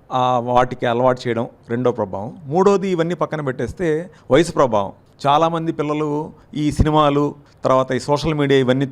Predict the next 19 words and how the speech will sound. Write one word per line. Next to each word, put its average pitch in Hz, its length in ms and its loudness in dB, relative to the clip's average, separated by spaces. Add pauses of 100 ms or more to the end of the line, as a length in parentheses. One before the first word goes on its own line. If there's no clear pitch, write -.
చూసి, 120 340 -4 (140)
ఆ, 127 160 -2
వాటికి, 123 840 0
ఆ, 117 260 2 (260)
ఆ, 117 300 -2 (120)
యువత 143 280 2
వాటికి 123 520 2
ప్రభావితం 131 520 0
అయ్యి 110 360 -4 (200)
మనం 147 220 0
కూడా 147 180 2 (100)
చేస్తే 127 220 -4
ఎలా 117 140 2
ఉంటుంది, 104 320 -4
ఒకసారి 127 440 -2
చేస్తే 117 200 -6
ఎలా 120 120 -4
ఉంటుంది 110 340 -8
అని 120 120 -4